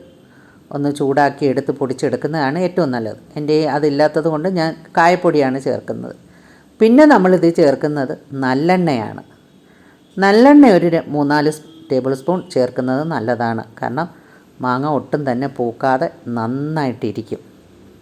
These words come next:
അപ്പോൾ എണ്ണമയത്തിലാണ് ഇത്,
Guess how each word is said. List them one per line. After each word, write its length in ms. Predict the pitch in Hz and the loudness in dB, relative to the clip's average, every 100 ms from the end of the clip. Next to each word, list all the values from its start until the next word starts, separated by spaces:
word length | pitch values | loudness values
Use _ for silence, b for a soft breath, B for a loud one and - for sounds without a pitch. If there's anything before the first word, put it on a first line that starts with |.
| _ _ b b b b - - - - 131 | _ _ b b b b -20 -20 -20 -14 -8
അപ്പോൾ 160 | - 147 | -2 0
എണ്ണമയത്തിലാണ് 1000 | 135 160 180 180 180 160 139 139 147 160 196 - - | 0 0 0 0 0 0 0 0 -2 -2 -4 -8 -8
ഇത്, 160 | 135 | -2